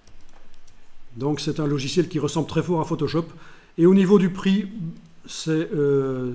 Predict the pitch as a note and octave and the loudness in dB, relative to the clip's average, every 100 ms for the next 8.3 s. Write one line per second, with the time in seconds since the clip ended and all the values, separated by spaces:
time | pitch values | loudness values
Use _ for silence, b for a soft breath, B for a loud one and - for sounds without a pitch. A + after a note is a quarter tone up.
0 | C3+ G#3 G#3 - F3 F3 F3+ F#3 D3+ D3 | -8 -12 -12 -4 0 2 2 0 0 0
1 | C#3+ C#3+ - - D#3+ E3 D#3 C#3 D#3+ C#3+ | 0 -2 -8 -4 2 4 4 2 0 0
2 | B2+ C3 C#3+ C3+ B2+ E3+ - D3 - - | 0 -4 -6 -6 -6 -6 -8 -10 -8 -4
3 | D3+ D3 B B B B - B2+ F#3+ F3 | -4 -4 B B B B -8 0 4 6
4 | E3 E3 E3+ E3+ E3+ C#3+ F3 E3 D#3 D#3 | 6 6 4 2 -4 -2 0 2 2 -2
5 | D#3 - F3 E3 D#3+ - E3 E3 D3+ D#3+ | -2 -2 0 0 -2 0 0 2 2 4
6 | E3+ - B B - D3+ D3+ F3+ - F3+ | 2 -2 B B -6 -4 0 0 2 0
7 | - E3 E3 F3 F3+ D#3 D3+ D3 D#3+ D#3+ | 2 2 4 6 6 4 0 2 2 4
8 | D3+ C#3+ C#3 | 2 2 0